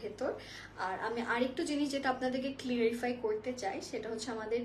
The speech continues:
ডেলিভারি চার্জটা। So আমাদের ঢাকার ভিতর আমাদের ডেলিভারি চার্জ আপনারা সবাই জানেন এইটি টাকা, and আমরা ফুল cash on delivery দিচ্ছি ঢাকার ভিতর, ভিতরে। But ঢাকার বাইরে যারা আছেন, তাদেরকে হচ্ছে গিয়ে ফাইভ হান্ড্রেড টাকা অ্যাডভান্স করতে হবে। And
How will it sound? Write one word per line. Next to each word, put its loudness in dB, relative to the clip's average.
ডেলিভারি 2
চার্জটা। -10
So -6
আমাদের 0
ঢাকার 2
ভিতর -2
আমাদের -4
ডেলিভারি 0
চার্জ -2
আপনারা -4
সবাই -2
জানেন -8
এইটি 2
টাকা, 2
and 2
আমরা -4
ফুল 0
cash 0
on -2
delivery 2
দিচ্ছি -4
ঢাকার -6
ভিতর, -2
ভিতরে। 0
But -2
ঢাকার -2
বাইরে 0
যারা 2
আছেন, -6
তাদেরকে 2
হচ্ছে -2
গিয়ে -2
ফাইভ 2
হান্ড্রেড -2
টাকা -2
অ্যাডভান্স -2
করতে -2
হবে। 0
And -2